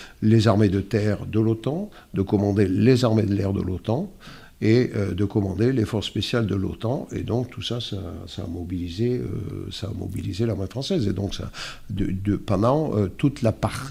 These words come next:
le moment où on était, euh, responsable, euh, de, de ces éléments. Donc ça aussi, ça compte. Vous voulez, vous pouvez, euh,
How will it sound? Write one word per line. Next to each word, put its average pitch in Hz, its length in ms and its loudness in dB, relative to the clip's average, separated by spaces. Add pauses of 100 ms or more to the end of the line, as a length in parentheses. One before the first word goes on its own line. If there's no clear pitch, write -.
le 101 200 8
moment 117 640 6
où 107 300 6
on 98 160 2
était, 120 640 2
euh, 92 420 -2 (340)
responsable, 110 840 0
euh, - 640 -4
de, 95 260 -2 (100)
de 104 120 0
ces 113 260 -2
éléments. 107 200 0
Donc 101 200 0
ça 185 140 2
aussi, 156 280 0
ça 127 160 -2
compte. 120 320 -2 (560)
Vous 98 60 -2
voulez, 107 160 4
vous 95 160 2
pouvez, 117 420 4
euh, 95 320 2